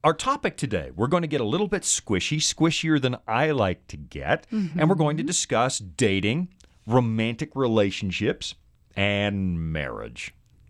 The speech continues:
Speaker 1: Right?
Speaker 2: Sounds good. Yeah,
Speaker 1: Right.
Speaker 2: there's a lot to talk about.
Speaker 1: Right.
Speaker 2: Mm-hmm.
Speaker 1: So I know that we don't always get things right. Well, you, you do. Um, you get almost everything right. But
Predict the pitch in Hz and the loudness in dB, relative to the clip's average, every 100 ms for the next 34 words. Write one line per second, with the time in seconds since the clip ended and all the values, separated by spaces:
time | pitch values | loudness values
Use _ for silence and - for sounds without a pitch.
0 | - - 98 107 156 - 330 453 - _ | -20 -2 0 0 -2 -6 -6 -6 -16 _
1 | - 208 330 180 151 - 185 180 180 - | -8 -6 -2 -2 -2 -6 -6 -4 -4 -6
2 | - 269 - 311 160 - - 71 - - | -6 -6 -6 -8 -8 -8 -8 -8 -12 -20
3 | - 185 190 240 120 - _ 170 208 196 | -8 -4 -2 4 2 2 _ -2 0 0
4 | 190 165 - 135 123 127 147 127 131 101 | 0 -4 -6 -14 -8 -6 -2 0 2 2
5 | 107 98 87 92 - 87 90 76 67 113 | 2 -2 -2 -4 -2 -2 -2 -2 0 0
6 | 117 147 - 123 143 90 69 69 92 _ | 0 -2 -6 -4 -4 -6 -10 -10 -12 _
7 | - - - - 90 78 67 65 - 139 | -20 -20 -16 -4 0 0 -4 -6 -2 0
8 | 127 80 76 71 - 87 85 80 76 65 | 0 -2 -4 -6 -4 -4 -4 -8 -10 -8
9 | 60 69 - 95 87 | -10 -10 -2 -2 -2